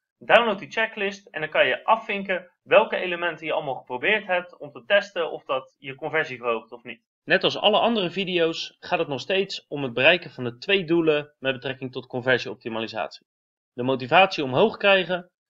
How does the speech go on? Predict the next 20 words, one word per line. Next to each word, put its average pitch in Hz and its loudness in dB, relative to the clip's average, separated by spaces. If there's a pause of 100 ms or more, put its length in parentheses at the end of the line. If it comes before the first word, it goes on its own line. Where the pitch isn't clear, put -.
(400)
wat 131 2
lastig 165 2
is 175 -4
in 156 -6
het 156 -6
checkoutproces, 135 -4 (220)
en 120 -6
de 123 0
moeite 185 2
die 151 -8
iemand 151 -4
moet 139 -4
doen 135 -4 (120)
omlaag 123 4
krijgen. - -8
De 135 6
elementen 170 4
rondom 202 0
jouw 160 2
formulier 180 -2